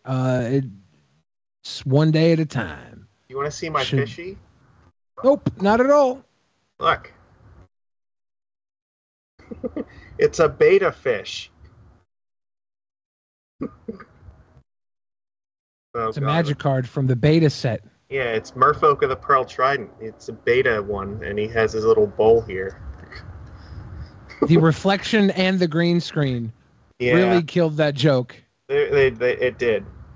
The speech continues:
Speaker 2: but <laughs>
Speaker 1: Uh, Willie, Willie Kool-Aid's asked, "Billy, would you join the Stripiverse?" Nah.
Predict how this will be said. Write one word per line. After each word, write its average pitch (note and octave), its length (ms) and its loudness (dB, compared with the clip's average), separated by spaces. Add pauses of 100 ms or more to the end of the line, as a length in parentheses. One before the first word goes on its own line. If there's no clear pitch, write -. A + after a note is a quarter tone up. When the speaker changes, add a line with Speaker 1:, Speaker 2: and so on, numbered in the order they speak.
Speaker 2:
but F#2+ 340 -6
<laughs> - 40 -18 (2000)
Speaker 1:
Uh, B2+ 160 -2
Willie, D#3+ 320 4 (260)
Willie F#3+ 220 2
Kool-Aid's E3+ 540 2
asked, D#3+ 240 -2
"Billy, F3 240 4
would D#3 180 4
you E3+ 80 4
join E3 300 2
the D3+ 80 0
Stripiverse?" C#3+ 880 -2
Nah. E2 720 -10